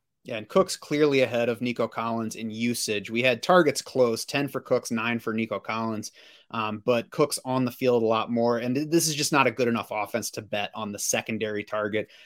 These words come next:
There's gonna be weeks where it's Nico Collins, but not weeks where you feel good about starting him. So I would play Brandin Cooks and forget about everybody else in the passing game until Brandin Cooks gets hurt. You know, let's hope he doesn't.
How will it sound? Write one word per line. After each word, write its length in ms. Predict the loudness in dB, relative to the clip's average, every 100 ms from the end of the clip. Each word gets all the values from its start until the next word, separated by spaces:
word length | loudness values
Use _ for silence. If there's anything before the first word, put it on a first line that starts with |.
| 10
There's 180 | 10 12
gonna 140 | 10
be 100 | 10
weeks 400 | 6 4 2 2
where 120 | 2
it's 120 | 2
Nico 240 | 0 -2 -4
Collins, 420 | -6 -4 -4 -6
but 140 | -8
not 200 | -4 -4
weeks 260 | -4 -6 -4
where 80 | -4
you 80 | -2
feel 200 | -4 -4
good 160 | -4
about 240 | -4 -4 -6
starting 300 | -10 -8 -8
him. 140 | -8
So 100 | -4
I 100 | -2
would 160 | -2 -2
play 240 | 0 0
Brandin 280 | -2 -8 -8
Cooks 340 | -6 -6 -8 -12 _ _
and 120 | -6
forget 380 | -4 -4 -2 -4
about 320 | -6 -6 -6 -6
everybody 420 | -8 -6 -4 -2
else 320 | 0 0 -2 -6 _ _
in 100 | -8
the 60 | -8
passing 400 | -4 -4 -4 -4
game 320 | -4 -4 -4
until 280 | -4 0 0
Brandin 280 | 0 -6 -2
Cooks 260 | -2 -2
gets 240 | -2 -2 -2
hurt. 320 | -4 -4 -4 -8
You 120 | -10
know, 140 | -10 -10
let's 180 | -12 -4
hope 140 | -4
he 80 | 0
doesn't. 320 | -2 0 -4